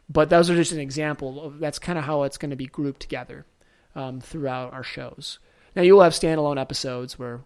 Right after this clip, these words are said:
we'll have a guest speaker or we'll have a highlight because something happened and we want to address it 'cause we feel that it is,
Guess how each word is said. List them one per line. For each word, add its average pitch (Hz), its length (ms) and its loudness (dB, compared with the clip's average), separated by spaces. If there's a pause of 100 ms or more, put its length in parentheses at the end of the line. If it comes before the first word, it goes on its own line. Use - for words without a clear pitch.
(120)
we'll 139 100 -8
have 123 100 -8
a 127 60 -14
guest 127 240 -8
speaker 127 580 -12
or 120 80 -14
we'll 123 180 -12
have 120 180 -12
a 120 40 -12
highlight 127 540 -8
because 131 260 -10
something 131 280 -12
happened 127 520 -14 (400)
and 143 80 -12
we 139 60 -6
want 135 160 -8
to 127 60 -6
address 131 400 -8
it 123 80 -10
'cause 135 100 -16
we 127 80 -10
feel 127 400 -10 (120)
that 123 340 -10
it 127 120 -14
is, 120 460 -14